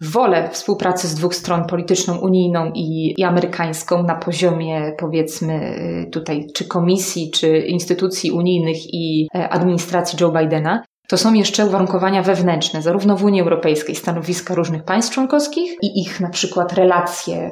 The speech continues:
y, poszczególnych państw członkowskich z Chinami, czy to w kwestiach pięć G, czy w innych kwestiach gospodarczych, inwestycji zagranicznych, infrastruktury krytycznej, czy inwestycji w, w różne wysokie, wysokie technologie.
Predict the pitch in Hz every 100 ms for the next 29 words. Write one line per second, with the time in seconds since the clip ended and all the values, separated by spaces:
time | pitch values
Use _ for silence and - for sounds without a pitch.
0 | - 165 160 160 180 180 190 185 175 -
1 | 175 175 - 165 165 156 - 160 - -
2 | 180 151 156 170 170 - 160 - 170 165
3 | 160 156 - 165 156 151 180 180 180 156
4 | 175 170 170 170 160 160 160 175 - 160
5 | 165 160 - 160 156 165 170 170 202 196
6 | 208 175 175 170 165 165 - 160 156 -
7 | _ 180 165 185 180 202 190 196 185 175
8 | 175 - 185 180 165 - 156 151 - 151
9 | 151 151 - 175 170 165 175 - 165 151
10 | 90 165 160 - 165 160 156 175 170 170
11 | 160 - - 160 170 175 165 175 175 175
12 | 196 175 165 160 180 294